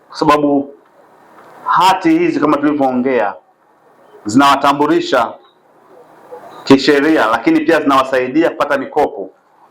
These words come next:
Basi tunatarajia tuwe na matokeo chanya ya kimaendeleo.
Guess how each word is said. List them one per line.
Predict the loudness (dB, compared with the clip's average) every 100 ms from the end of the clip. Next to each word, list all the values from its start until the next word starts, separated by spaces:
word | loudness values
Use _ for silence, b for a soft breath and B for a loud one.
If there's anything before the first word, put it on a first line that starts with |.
| -2
Basi | -2
tunatarajia | 0 0 2 2 2 0 0 0 2 0 -6 _ _ _ _ _ -2
tuwe | 2 4
na | 4
matokeo | 2 0 -2 0 -2
chanya | -2 0 0 0 -2
ya | -4
kimaendeleo. | -4 -6 -4 -4 -2 0 0 -2